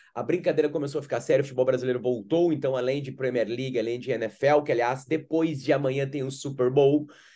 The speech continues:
Depois de amanhã tem Mahomes versus Eagles, tem Chiefs versus Eagles. Já vai lá na K T O se você tá ouvindo a gente antes do Super Bowl, que é no domingo de noite,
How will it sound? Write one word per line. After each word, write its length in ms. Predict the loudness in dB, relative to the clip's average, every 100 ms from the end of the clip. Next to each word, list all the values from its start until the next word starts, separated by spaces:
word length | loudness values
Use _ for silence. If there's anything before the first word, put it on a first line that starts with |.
| _ _
Depois 640 | 2 2 4 6 6 4
de 60 | 2
amanhã 360 | 2 2 2
tem 240 | 0 -2 0
Mahomes 540 | -2 0 0 0 -4
versus 580 | -2 -2 -2 -10 -14 -8
Eagles, 640 | -2 4 6 8 6 -2 -2
tem 260 | 0 0
Chiefs 380 | -4 -4 -4 -4
versus 400 | 0 -2 -2 -6
Eagles. 380 | 0 2 2 -2 _ _ _ 2
Já 100 | 4
vai 120 | 4
lá 80 | 4
na 160 | 2
K 140 | 0 -2
T 100 | -2
O 80 |
se 80 | -2
você 180 | -6 -6
tá 80 | -4
ouvindo 220 | -2 -2
a 60 | -2
gente 260 | -4 -2
antes 180 | -4 -4
do 80 | -10
Super 300 | -8 -2 0
Bowl, 160 | 2
que 80 | 0
é 20 |
no 80 | 0
domingo 220 | 0 0
de 100 | -2
noite, 380 | 0 0 0 -4